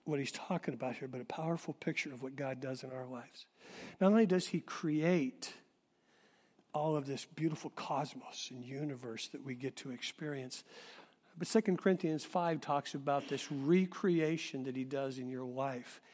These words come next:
and your heart. And as we move into baptism today, that's what you get to, that's what we're gonna get to see people experience,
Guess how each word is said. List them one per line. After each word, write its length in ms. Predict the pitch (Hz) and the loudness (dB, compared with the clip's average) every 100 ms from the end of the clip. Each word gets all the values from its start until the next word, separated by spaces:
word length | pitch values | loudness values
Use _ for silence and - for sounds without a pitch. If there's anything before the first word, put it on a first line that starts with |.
| - - - | -20 -10 -6
and 120 | 131 | -4
your 140 | 123 | -4
heart. 420 | 113 - 123 113 | -6 -4 -4 -4
And 100 | 131 | -8
as 120 | 127 123 | -10 -4
we 80 | 131 | 0
move 240 | 151 160 | 0 0
into 200 | 139 139 | -2 -2
baptism 680 | 127 147 156 - 131 123 120 | 0 2 0 -4 -8 -8 -10
today, 440 | 131 120 120 117 - - - - | -8 -4 -2 -4 -10 -20 -12 -2
that's 180 | 190 - | 0 2
what 180 | - | 0
you 80 | 170 | -2
get 240 | 143 147 - | -2 -2 0
to, 80 | |
that's 200 | 147 160 | -2 -2
what 100 | - | -4
we're 100 | 175 | -4
gonna 200 | 147 147 | -2 -2
get 200 | 131 139 139 | 0 -2 -2
to 100 | 127 | -6
see 240 | - 143 | -4 -4
people 420 | - 151 - 147 | -2 -2 -2 -6
experience, 840 | 127 - - - 147 143 123 - | -4 -4 -4 -4 -4 -4 -6 -12